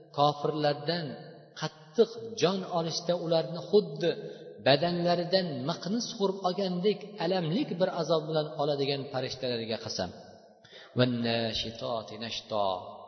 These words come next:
Va yana farishtalarga qasamki, ular mu'minlarning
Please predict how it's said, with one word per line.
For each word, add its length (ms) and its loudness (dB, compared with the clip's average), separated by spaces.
Va 200 6
yana 280 6
farishtalarga 680 0
qasamki, 600 0
ular 380 2
mu'minlarning 920 -2